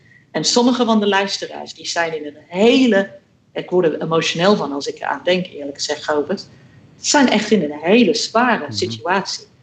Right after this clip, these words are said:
Speaker 1: Iets die jij en ik in onze bevoorrecht leven nauwelijks kunnen voorstellen. Mensen hebben niet te eten.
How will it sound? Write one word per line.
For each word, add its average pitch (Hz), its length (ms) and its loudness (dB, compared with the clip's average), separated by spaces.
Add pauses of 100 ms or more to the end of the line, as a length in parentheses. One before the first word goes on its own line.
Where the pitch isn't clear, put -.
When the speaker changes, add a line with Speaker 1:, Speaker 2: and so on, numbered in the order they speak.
(100)
Speaker 1:
Iets 190 260 -4
die 156 360 -8
jij 180 360 2
en 165 100 -2
ik 196 180 -2
in 185 160 -2
onze 165 280 -2
bevoorrecht 185 560 2
leven 165 380 0
nauwelijks 185 480 2
kunnen 151 220 -4
voorstellen. 143 560 -2 (320)
Mensen 196 280 2
hebben 185 220 2
niet 180 180 0
te - 180 -4
eten. 233 440 2